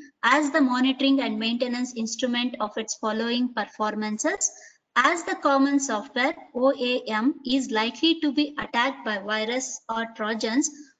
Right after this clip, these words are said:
owing some bugs of designing and developing it. So that will be about the module one. So the second module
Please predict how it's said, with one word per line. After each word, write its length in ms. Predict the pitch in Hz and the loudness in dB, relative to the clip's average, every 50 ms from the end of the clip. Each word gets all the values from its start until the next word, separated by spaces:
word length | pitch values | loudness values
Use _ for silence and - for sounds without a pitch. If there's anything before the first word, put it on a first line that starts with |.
| _ _ - | _ _ -2
owing 380 | 254 247 269 277 277 302 311 330 | 4 4 6 6 6 4 4 2
some 340 | - - 269 233 226 208 214 | 2 0 0 0 0 0 2
bugs 340 | 233 254 294 - - - - | 2 0 0 -2 -6 -8 -6
of 200 | 240 220 196 - - | -6 -6 -6 -6 -10
designing 580 | 220 196 214 233 233 233 233 240 240 262 269 - | -8 -4 0 0 0 0 0 0 -2 -2 -2 -4
and 180 | 220 208 208 | -4 -4 -4
developing 640 | 214 208 208 214 208 202 - - 254 247 370 440 - - _ _ _ | -4 -4 -2 -4 -4 -4 -4 -2 -2 -2 -2 -4 -10 -14 _ _ _
it. 120 | 202 190 - - _ _ _ _ _ _ _ _ _ _ _ _ _ _ _ _ _ _ _ _ _ _ _ _ _ _ _ _ _ _ _ - | -12 -12 -12 -14 _ _ _ _ _ _ _ _ _ _ _ _ _ _ _ _ _ _ _ _ _ _ _ _ _ _ _ _ _ _ _ -20
So 80 | 262 240 262 | -20 -18 -16
that 140 | 262 262 - - 294 | -16 -16 -10 -6 -4
will 180 | 285 285 240 | -4 -2 0
be 180 | 233 285 302 277 | 2 2 2 2
about 420 | - 220 202 - 262 254 233 - | 0 -2 0 2 2 2 0 0
the 80 | 262 247 | 0 0
module 520 | 220 214 220 214 214 254 277 277 240 214 226 | 0 0 -2 0 2 4 4 4 4 2 2
one. 180 | 233 233 302 - - - - - _ _ _ _ _ - | 2 2 2 0 -2 -8 -18 -20 _ _ _ _ _ -4
So 100 | 294 262 | -2 2
the 120 | 262 269 | 2 2
second 460 | - 285 269 269 320 339 349 339 302 | 2 2 0 2 2 2 4 4 4
module 380 | 294 294 277 269 285 294 339 | 4 4 4 4 4 4 2